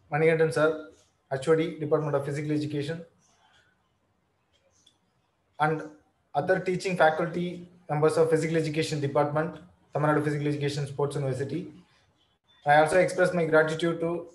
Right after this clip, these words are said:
Doctor R Subramanian sir, former professor and head, Sports Coaching Department.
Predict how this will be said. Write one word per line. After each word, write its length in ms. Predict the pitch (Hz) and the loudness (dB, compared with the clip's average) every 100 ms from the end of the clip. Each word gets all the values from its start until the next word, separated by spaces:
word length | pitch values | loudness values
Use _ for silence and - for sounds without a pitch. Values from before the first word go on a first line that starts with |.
| - | 0
Doctor 440 | 151 151 151 151 151 | 0 0 -6 -4 0
R 120 | 147 | 2
Subramanian 560 | 151 156 156 147 170 - - _ _ _ _ _ _ | 4 4 4 2 -4 -8 -20 _ _ _ _ _ _
sir, 400 | - 156 156 - | 2 2 2 0
former 300 | 156 151 165 | 2 4 4
professor 480 | 165 156 147 160 170 | 2 0 2 2 4
and 100 | 156 | 4
head, 320 | 143 147 175 - - _ _ _ _ _ _ | 2 0 -2 -14 -20 _ _ _ _ _ _
Sports 300 | _ - 165 | _ 2 4
Coaching 300 | 170 160 160 | 4 2 2
Department. 480 | 143 143 139 143 170 | -2 0 0 0 -6